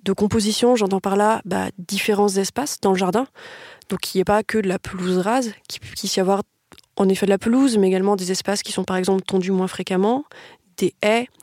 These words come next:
Eh bien, avoir un petit potager, ça peut aussi servir à d'autres, euh, d'autres insectes. Les murs, bah, comme on disait, euh, le fait que certaines espèces nichent dans des trous dans les murs, bah, voir si on a des petits murs en briques, les conserver, c'est intéressant aussi. Donc voilà, cette diversité d'espaces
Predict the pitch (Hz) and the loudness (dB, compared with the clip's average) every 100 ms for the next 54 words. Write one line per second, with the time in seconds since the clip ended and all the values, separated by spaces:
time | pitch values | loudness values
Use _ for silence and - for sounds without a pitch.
0 | - - _ - 180 185 180 175 196 196 | -20 -20 _ -6 -2 0 0 0 0 0
1 | - - 202 196 220 175 - 208 202 220 | -2 -4 0 2 2 -2 -2 0 0 -2
2 | 208 190 190 190 190 190 190 196 190 - | -4 -4 -2 -2 -2 -4 -4 -4 -4 -6
3 | 190 185 - 196 - 190 190 - - - | -6 -6 -4 -6 -6 -4 -4 -4 -8 -10
4 | - - - - - 190 202 214 233 202 | -16 -16 -18 -18 -2 2 4 6 4 0
5 | - 180 180 196 196 185 175 190 208 185 | -6 -6 -2 0 2 0 0 0 2 2
6 | 180 - 190 185 - 202 190 196 196 185 | 0 -2 -4 -6 -6 -4 -4 -4 -2 -2
7 | 190 - 196 - 202 190 220 - - - | -2 -2 -4 -4 0 2 2 0 -4 -6
8 | - 185 185 - 208 196 202 214 180 180 | -8 -4 -4 0 2 4 4 4 2 -2
9 | 175 202 - - 202 220 202 - 196 196 | 0 -2 0 2 2 2 0 0 2 2
10 | 190 208 - 185 190 - 190 196 208 185 | 0 -2 -4 -6 -4 -4 -2 -2 -2 -6
11 | 185 185 180 170 170 - 233 - - - | -8 -8 -6 -4 -4 -4 -6 -8 -18 -18
12 | - - - 196 190 190 175 180 175 233 | -16 -16 -8 0 2 2 2 -2 0 2
13 | 247 - 233 202 196 - 202 - | 0 0 -2 0 0 0 -4 -4